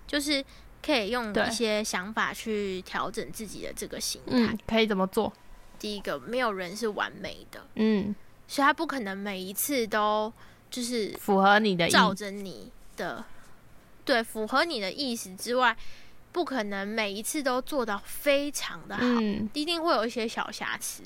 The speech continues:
Speaker 2: 对。
Speaker 1: 所以其实可以更，更包容他一些，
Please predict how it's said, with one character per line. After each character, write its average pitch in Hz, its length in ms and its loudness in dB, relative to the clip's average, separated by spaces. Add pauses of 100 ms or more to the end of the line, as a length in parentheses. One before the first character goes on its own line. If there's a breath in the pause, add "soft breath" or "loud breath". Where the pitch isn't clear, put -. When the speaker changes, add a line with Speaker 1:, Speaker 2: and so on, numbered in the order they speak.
Speaker 2:
对。 208 160 0 (840 soft breath)
Speaker 1:
所 294 220 6
以 277 240 0 (480)
其 285 160 2
实 285 180 4
可 269 220 2
以 190 140 0
更， 226 380 0 (340)
更 202 560 0
包 233 240 6
容 208 260 -6
他 - 260 0
一 185 120 -10
些， - 360 -6